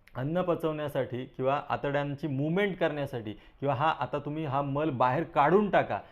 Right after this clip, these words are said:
अशी जी आज्ञा आहे, ही आज्ञा मेंदूकडून आतड्यांना जाणं गरजेचं असतं. आणि जर अजीर्ण असेल, तर अशी आज्ञा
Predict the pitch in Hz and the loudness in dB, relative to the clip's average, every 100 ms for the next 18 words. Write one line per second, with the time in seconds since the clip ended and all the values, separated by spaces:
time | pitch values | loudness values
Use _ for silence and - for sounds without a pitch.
0 | - - 135 180 170 190 - 135 147 180 | -14 -6 -4 -2 0 -2 2 2 2 2
1 | 208 156 104 120 - _ _ 175 214 165 | 2 2 -2 -8 -14 _ _ 0 6 6
2 | 131 131 139 143 135 151 170 175 196 190 | 4 -2 -2 -2 -2 0 0 0 0 0
3 | 190 - 143 160 156 156 160 151 147 151 | 0 -2 -2 0 0 -2 -2 -2 -2 -2
4 | 143 135 123 120 104 - 110 _ - - | -2 -2 -2 -4 -8 -10 -16 _ -14 -6
5 | 120 135 151 160 - 147 180 196 180 147 | -2 0 0 0 0 2 4 2 2 -2
6 | - 113 - 147 - 139 - 185 127 131 | -4 -8 -6 -8 -6 -6 -6 0 2 2
7 | 147 143 | 0 -4